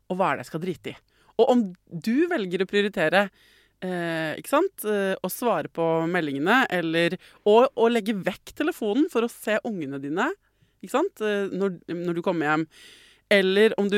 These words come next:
velger, eh, du prioriterer å gå i de bursdagene, ikke sant, for, eh, så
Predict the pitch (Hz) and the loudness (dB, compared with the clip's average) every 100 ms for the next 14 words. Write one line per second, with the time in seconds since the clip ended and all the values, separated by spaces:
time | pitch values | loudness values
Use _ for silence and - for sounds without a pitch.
0 | 208 202 208 160 202 240 269 220 214 320 | 2 2 0 -2 -2 0 -2 -4 0 0
1 | - 330 339 - 240 247 285 247 262 302 | 2 0 0 0 -2 0 -2 -2 0 0
2 | 359 277 196 - 151 170 190 214 - _ | 0 -2 -4 -6 -6 -2 0 0 -2 _
3 | _ _ _ 196 294 349 285 208 185 190 | _ _ _ -4 -4 -2 -4 -6 -12 -12
4 | 185 | -8